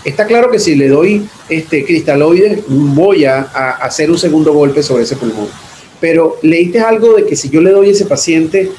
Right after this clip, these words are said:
sangre total versus hemoderivados como tal, pudiera existir alguna diferencia en evitar el trali en esos pacientes?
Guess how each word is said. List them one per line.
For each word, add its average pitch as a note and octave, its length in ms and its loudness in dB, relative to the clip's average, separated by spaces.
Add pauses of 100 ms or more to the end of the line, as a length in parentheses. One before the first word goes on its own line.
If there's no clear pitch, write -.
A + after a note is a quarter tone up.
(140)
sangre G3 580 -2
total D3 580 -2 (380)
versus F3 640 -2
hemoderivados C#3 760 0
como C#3+ 220 -2
tal, D3+ 360 -2 (300)
pudiera E3 280 4
existir F#3+ 420 -2
alguna G#3+ 260 2
diferencia G3 880 0 (320)
en D3+ 160 0
evitar D3+ 680 0 (160)
el C#3 220 -2
trali F3 460 0
en F3+ 80 0
esos G3 200 -2
pacientes? F#3+ 680 -4